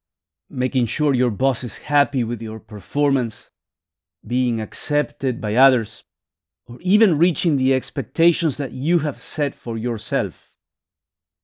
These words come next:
We often place these huge burdens on us, and Jesus would say,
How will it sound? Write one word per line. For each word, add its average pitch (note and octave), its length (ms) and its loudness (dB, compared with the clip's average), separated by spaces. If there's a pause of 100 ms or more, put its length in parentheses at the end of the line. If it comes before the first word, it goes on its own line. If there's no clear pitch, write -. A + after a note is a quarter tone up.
(120)
We C3 100 -6
often F3 440 0
place D#3+ 360 4
these - 400 -6
huge F3 420 0
burdens D3 480 0
on A#2+ 140 -2
us, - 380 -10 (800)
and C#3+ 160 -2
Jesus D#3 380 -4
would A#2 160 -6
say, C3 460 -2